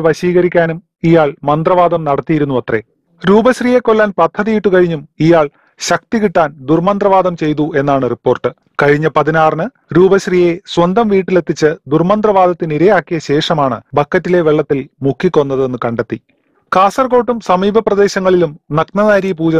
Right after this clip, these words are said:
നടത്താറുണ്ട്. രൂപശ്രീയിലും ഇയാൾ ഇത് ചെയ്തു എന്നാണ്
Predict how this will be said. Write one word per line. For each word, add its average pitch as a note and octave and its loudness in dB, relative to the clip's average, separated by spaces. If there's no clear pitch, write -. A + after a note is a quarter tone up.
നടത്താറുണ്ട്. B2 -2
രൂപശ്രീയിലും E3+ 0
ഇയാൾ G3 4
ഇത് F#3 -6
ചെയ്തു F3+ 0
എന്നാണ് D#3 0